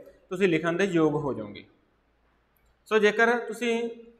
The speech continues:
ਪੱਤਰ ਲਿਖਣ ਦੇ ਵਿੱਚ ਨਿਪੁੰਨ ਹੋਣਾ ਚਾਹੁੰਦੇ ਹੋ ਤਾਂ ਇਹਦੇ ਲਈ ਤੁਹਾਨੂੰ ਲੋੜ ਆ ਵੱਧ ਤੋਂ ਵੱਧ ਅਭਿਆਸ ਦੀ ਤੇ ਕੁਝ ਬੁਨਿਆਦੀ ਗੱਲਾਂ 'ਤੇ ਧਿਆਨ ਦੇਣ ਦੀ, ਕੁਝ ਗਲਤੀਆਂ ਜਿਹੜੀਆਂ ਤੁਸੀਂ ਅਕਸਰ ਕਰਦੇ ਹੋ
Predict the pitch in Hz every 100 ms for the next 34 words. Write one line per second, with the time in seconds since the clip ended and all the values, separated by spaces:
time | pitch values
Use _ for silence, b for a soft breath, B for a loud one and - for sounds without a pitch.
0 | _ 202 - 214 214 214 185 180 196 196
1 | 185 190 190 170 170 170 175 170 165 160
2 | 180 156 - _ _ 180 185 180 196 190
3 | 196 165 147 151 165 156 160 170 165 165
4 | 160 160 143 - 160 180 160 - - 185
5 | 165 190 196 147 147 151 143 143 165 156
6 | 151 143 - - - _ _ _ _ _
7 | 175 190 220 - 214 202 160 139 131 120
8 | 110 - _ _ _ _ _ _ _ -
9 | 180 185 175 165 185 202 190 196 202 190
10 | 175 - 170 - 180 160 151 160 175 156